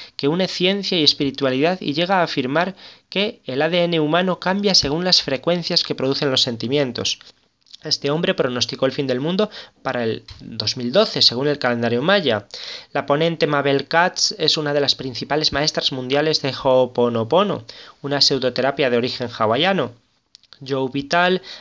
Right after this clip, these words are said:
ha vendido millones de libros explicando su método para pasar de ser un sin techo,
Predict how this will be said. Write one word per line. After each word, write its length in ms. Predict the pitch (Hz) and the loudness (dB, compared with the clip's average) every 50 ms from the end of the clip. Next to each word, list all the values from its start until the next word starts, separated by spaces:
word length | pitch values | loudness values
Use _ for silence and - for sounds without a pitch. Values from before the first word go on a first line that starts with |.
| - | -10
ha 100 | - 147 | -6 -4
vendido 380 | 139 151 147 151 156 151 156 147 | -2 0 0 0 0 0 0 2
millones 380 | 143 143 139 156 185 196 190 | 2 2 2 2 2 2 2
de 100 | 180 180 | 2 2
libros 320 | 175 180 180 175 175 165 - | 2 2 2 2 2 0 0
explicando 540 | 151 - - - 147 143 - 160 165 170 165 | 0 -2 -4 -2 -2 -2 0 0 0 2 2
su 120 | - 147 | 2 2
método 400 | 139 156 165 160 185 170 170 165 | 2 0 0 0 0 0 0 0
para 200 | - 151 139 139 | 0 0 -2 0
pasar 320 | - 135 - - 165 175 | 0 0 2 2 0 0
de 80 | 175 160 | 0 0
ser 160 | - - 139 | 0 0 0
un 120 | 151 175 175 | -2 0 2
sin 300 | - - 160 139 135 123 | 0 2 2 0 -4 -2
techo, 480 | - 202 214 214 - - 269 285 277 | 0 0 0 2 2 2 2 0 -2